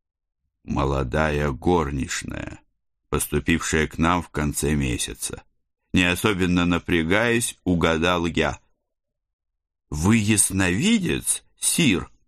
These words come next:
Вопрос не подразумевал ответа. В отличие от меня, молодой бог пользовался в округе не меньшей известностью, но бешеной популярностью среди так называемого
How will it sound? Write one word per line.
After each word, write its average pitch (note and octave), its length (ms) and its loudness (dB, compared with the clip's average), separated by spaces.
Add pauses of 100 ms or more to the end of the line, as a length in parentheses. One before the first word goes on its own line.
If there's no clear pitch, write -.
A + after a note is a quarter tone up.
(1300)
Вопрос F2 540 0
не F2 160 2
подразумевал E2+ 840 2
ответа. C2+ 600 -4 (760)
В - 60 -4
отличие D#2+ 480 0
от D#2 100 -2
меня, D#2+ 360 2
молодой D#2 560 0
бог F2+ 340 0 (340)
пользовался F#2 640 2
в E2+ 60 2
округе F#2+ 480 0
не F#2+ 160 2
меньшей G2+ 540 2
известностью, F2 840 0 (300)
но D#2 220 2
бешеной E2+ 640 2
популярностью E2+ 960 0
среди E2 360 2
так D#2+ 220 -2
называемого D#2+ 880 2